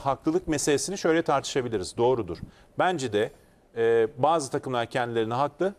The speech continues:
bazı takımlar kendilerini haksız görebiliyor. Çünkü mutlak bir doğru olmayan bir, e, sorudan bahsediyoruz. Mutlak herkesi ta-, tatmin edecek bir cevabı yok. Beşiktaş ve Beşiktaş'ın isteği doğrultusunda hareket eden kulüplerin isteği olsa bu sefer diğerleri,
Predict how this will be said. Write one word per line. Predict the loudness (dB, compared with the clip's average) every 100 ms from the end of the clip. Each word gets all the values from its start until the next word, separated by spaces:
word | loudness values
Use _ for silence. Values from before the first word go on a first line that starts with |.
| -2
bazı | 2 2 0
takımlar | -2 -2 -2
kendilerini | -2 -2 -2 -2
haksız | -2 -2 0
görebiliyor. | 2 2 0
Çünkü | -2 -4 -2
mutlak | 0 0 2 0 2 0
bir | 2
doğru | 2 2 4
olmayan | 2 2 -2 -2
bir, | -4 -6 _ _ _ -2
e, | 0 2 0 0
sorudan | 0 0 0 -2
bahsediyoruz. | -2 -4 -6 -8 -12 _ -20 _
Mutlak | 0 0 2 0 2
herkesi | -2 0 -2 -2
ta-, | 0 0 2
tatmin | -2 0 -4
edecek | -2 -4 -4
bir |
cevabı | 0 2 2 0
yok. | -4 -4 -18 -20 _ -2
Beşiktaş | -2 0 0 2 0 0
ve | -2
Beşiktaş'ın | 0 -4 0 0 0 -2 0 0 0
isteği | -2 0 4 6 6
doğrultusunda | 6 2 0 -4 0
hareket | 2 0 -2 -2
eden | -2 -2
kulüplerin | 0 0 2 0 2 0 -2 _ _
isteği | -4 -2 0 4
olsa | 2 2 0 -2 -4 _ -6
bu |
sefer | 0 2 4 4
diğerleri, | 4 4 2 2 0